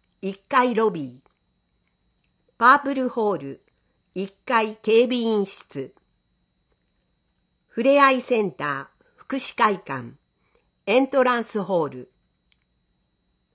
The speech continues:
市民総合体育館、一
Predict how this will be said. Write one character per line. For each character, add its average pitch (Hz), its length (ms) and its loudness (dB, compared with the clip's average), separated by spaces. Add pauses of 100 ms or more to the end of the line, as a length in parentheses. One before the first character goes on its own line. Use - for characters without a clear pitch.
(460)
市 294 200 -4
民 262 200 0
総 220 300 2
合 226 260 4
体 208 280 -2
育 - 180 -16
館、 127 360 -8 (760)
一 185 200 -10